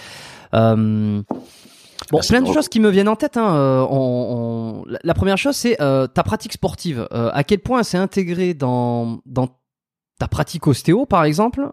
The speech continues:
Speaker 1: Euh, est-ce que, euh, est-ce que, euh, t'étais sportif, toi, déjà, dès, dès le plus jeune âge ?
Speaker 2: Ouais. Ouais, depuis tout petit, euh, j'ai commencé, euh,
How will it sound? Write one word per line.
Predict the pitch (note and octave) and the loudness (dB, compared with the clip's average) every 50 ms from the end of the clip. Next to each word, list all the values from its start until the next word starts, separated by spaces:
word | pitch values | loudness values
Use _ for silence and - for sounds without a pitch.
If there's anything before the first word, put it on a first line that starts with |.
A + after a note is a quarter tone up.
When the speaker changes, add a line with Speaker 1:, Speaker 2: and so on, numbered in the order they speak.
| - - | -6 -4
Speaker 1:
Euh, | A#2 A#2 A#2 A#2 A2+ A2+ A2+ A2 G2+ - - - - - - | -2 0 0 0 0 0 -2 -4 -6 -8 -10 -12 -14 -8 -6
est-ce | C3 A#2+ - | -6 -6 -4
que, | - D#3 | 0 2
euh, | D#3 E3+ E3 D3+ B2 A#2 A2 G#2+ A#2 | 4 4 6 4 4 2 0 -2 -4
est-ce | A#2 - - | -6 -8 -4
que, | - B2+ | -2 -2
euh, | C#3 C#3 B2 G#2 G2 - - - - - - _ _ - - G2+ - | 0 0 0 -2 -2 -6 -10 -20 -20 -20 -20 _ _ -12 -12 -10 -6
t'étais | - G#2+ - - | -8 -8 -8 -8
sportif, | - - - - - - - - - - | -10 -6 -6 -6 -6 -6 -14 -14 -6 -2
toi, | A3 G#3 | -2 -2
déjà, | E3+ F3 F3+ F#3+ | -2 -2 -4 -4
dès, | D#3+ C#3+ B2 | -6 -6 -10
dès | B2 C3+ C#3 | -6 -8 -8
le | - | -8
plus | - C3+ C3 | -8 -8 -8
jeune | D3 D#3 G3 | -6 -6 -8
âge ? | G3 - _ _ _ - D3+ - - _ _ _ _ _ _ _ - F#2+ | -10 -12 _ _ _ -16 -16 -16 -16 _ _ _ _ _ _ _ -6 0
Speaker 2:
Ouais. | G2+ G2+ - - - - - - - - _ - | 0 0 0 -2 -12 -20 -20 -20 -20 -14 _ 0
Ouais, | A2+ A#2+ | 2 2
depuis | B2 A#2 B2+ B2 | 2 0 -2 -4
tout | - A#2+ | -6 -6
petit, | A2+ - - A2+ A#2 A#2+ A#2 | -6 -2 2 2 4 4 4
euh, | G#2 F#2+ F#2+ F#2+ F#2 | 4 4 2 0 0
j'ai | F2+ G2+ F2 | -2 -6 -4
commencé, | - G#2 G2 G2 G2 F#2+ - - - G#2+ G#2+ G#2+ | -4 -4 -2 -2 -4 -4 -6 -4 -2 0 2 2
euh, | G2+ G2 G2 F2+ F2+ F2+ | 4 4 2 2 2 -2